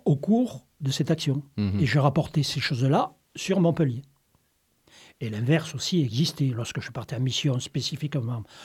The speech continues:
Speaker 1: pour Montpellier, je pouvais, euh, élaborer des projets, euh, pour la ville de Montpellier en montant des expositions, mais aussi avoir des contacts qui me permettaient aussi de faire autre chose,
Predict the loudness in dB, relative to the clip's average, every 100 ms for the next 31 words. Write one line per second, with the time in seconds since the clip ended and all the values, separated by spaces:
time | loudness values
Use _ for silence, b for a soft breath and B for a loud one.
0 | B B -6 -2 2 0 2 0 2 2
1 | 2 -4 -8 -6 -4 -4 -6 -4 2 4
2 | 2 0 -4 -10 -14 -16 B B B B
3 | 2 4 6 6 4 2 -2 -2 0 2
4 | 0 0 -4 b b b b b b b
5 | -8 -6 -8 -8 2 4 6 4 4 4
6 | 2 2 2 0 -2 -4 -4 -8 -8 -8
7 | -4 -2 2 2 2 0 0 2 0 0
8 | -4 -2 -2 0 -2 0 -2 0 -4 -4
9 | -4 -2 -2 -4 -6 -4 -4 -6 -8 -4
10 | -4 -2